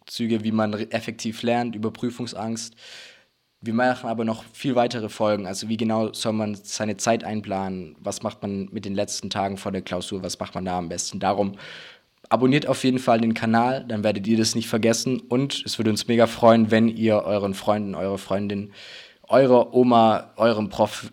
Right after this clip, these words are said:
allen einfach davon erzählt von unserem Podcast und ihnen die Folge schickt, wenn sie ihnen was hilft.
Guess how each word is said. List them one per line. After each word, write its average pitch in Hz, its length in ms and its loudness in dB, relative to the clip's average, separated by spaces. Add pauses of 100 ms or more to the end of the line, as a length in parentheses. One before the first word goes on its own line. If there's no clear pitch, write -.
(160)
allen 120 320 4
einfach 110 320 -2
davon 104 280 -4
erzählt 104 320 -4
von 110 80 -4
unserem 101 280 -6
Podcast 113 680 -2 (100)
und 98 420 -6 (140)
ihnen 101 240 -8
die 98 80 -8
Folge 107 320 0
schickt, - 340 -4
wenn 95 140 -8
sie 95 160 -10
ihnen 101 120 -8
was 98 180 -6
hilft. 104 300 -8